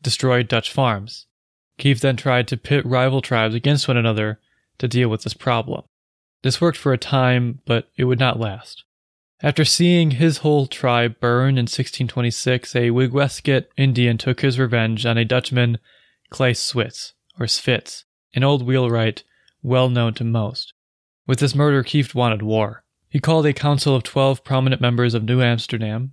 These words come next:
They agreed that the killer should be punished, but there should be no war. Beyond that, the council was attempting to become a permanent fixture, despite the wishes of Kieft.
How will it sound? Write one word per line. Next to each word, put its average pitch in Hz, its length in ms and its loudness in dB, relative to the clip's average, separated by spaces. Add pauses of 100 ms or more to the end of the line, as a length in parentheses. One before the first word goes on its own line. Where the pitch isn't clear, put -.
They 127 140 2
agreed 131 520 2
that 123 180 0
the 127 100 -4
killer 135 320 0
should - 180 -6
be 123 100 -4
punished, 117 640 -2 (600)
but 127 160 -2
there 127 100 2
should 117 200 -2
be 127 100 4
no 120 160 2
war. 107 400 -6 (720)
Beyond 143 340 2
that, 110 300 -4 (120)
the 120 260 0
council 147 440 0
was 127 100 2
attempting 123 440 0
to 117 60 -2
become 117 320 -2
a 117 80 0
permanent 139 400 0
fixture, - 500 -4
despite 131 400 -2
the 127 100 0
wishes 120 320 -2
of 113 120 -10
Kieft. - 360 -6